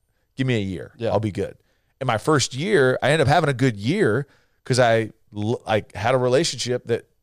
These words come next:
Speaker 1: I stumbled through a bunch of, a bunch of projects with.
Speaker 2: Mm-hmm.
Speaker 1: And then it was like, "Oh crap, now I gotta start over and I gotta actually, like, do this the right way." Okay, here we
Speaker 2: Yeah.
Speaker 1: go. Now it's a grind.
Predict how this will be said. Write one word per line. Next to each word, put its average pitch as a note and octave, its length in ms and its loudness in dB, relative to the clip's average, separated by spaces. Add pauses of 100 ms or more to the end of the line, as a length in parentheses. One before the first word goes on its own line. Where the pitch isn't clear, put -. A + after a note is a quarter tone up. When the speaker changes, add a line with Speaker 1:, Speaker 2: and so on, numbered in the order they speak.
(960)
Speaker 1:
I G#2+ 120 0
stumbled B2+ 580 0
through C3 260 2
a B2+ 40 2
bunch B2 240 2
of, B2 240 0
a A#2+ 80 2
bunch A#2 260 0
of A#2+ 60 -6
projects C#3 500 0
with. D#2+ 160 -10
Speaker 2:
Mm-hmm. G2+ 160 -14 (480)
Speaker 1:
And B2 140 -2
then D#3 120 2
it B2+ 80 0
was G#2+ 100 -2
like, F2+ 300 -2
"Oh F2 120 -8
crap, - 300 -6
now C#2+ 60 -12
I B1+ 40 -12
gotta D#2+ 120 -10
start - 220 -10
over E2 180 -8
and E2 100 -6
I D#2 60 -8
gotta D#2+ 160 -8
actually, D#2+ 280 -10
like, D2+ 160 -16
do E2+ 120 -6
this D#2+ 180 -6
the E2+ 100 -12
right D#2 200 -8
way." A#2+ 260 -4 (600)
Okay, D2+ 520 -12
here G2+ 140 -6
we F#2 60 -4
Speaker 2:
Yeah. E2 80 -8
Speaker 1:
go. D2+ 180 -10
Now G#2 140 0
it's G#2 100 -2
a A#2 60 -4
grind. A#2+ 300 0